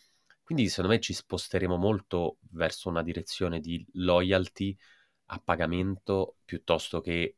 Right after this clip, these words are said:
eh, un, eh, un, un abbonamento pure semplice, perché l'abbonamento di per sé non è gratificante, potrei a-, accenderlo e spegnerlo in ogni momento, dovrebbe esserci in questo, ancora una volta, magari Sky, mh,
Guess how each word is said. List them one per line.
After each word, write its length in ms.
eh, 380
un, 360
eh, 340
un, 200
un 140
abbonamento 920
pure 220
semplice, 460
perché 180
l'abbonamento 500
di 120
per 140
sé 160
non 160
è 60
gratificante, 680
potrei 300
a-, 200
accenderlo 560
e 40
spegnerlo 400
in 80
ogni 200
momento, 460
dovrebbe 380
esserci 600
in 80
questo, 460
ancora 220
una 80
volta, 220
magari 220
Sky, 480
mh, 540